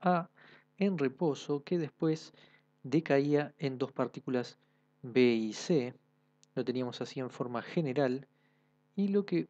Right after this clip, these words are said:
obtuvimos es la energía de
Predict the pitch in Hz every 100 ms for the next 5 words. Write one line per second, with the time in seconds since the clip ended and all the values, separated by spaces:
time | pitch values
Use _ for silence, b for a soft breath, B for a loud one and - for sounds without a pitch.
0 | - 196 196 - 147 151 190 123 120 123
1 | - _ _ _ - 151 147 - - _
2 | _ _ _ 143 165 160 131 - 156 147
3 | 156 - _ _ _ _ _ 131 143 151
4 | 147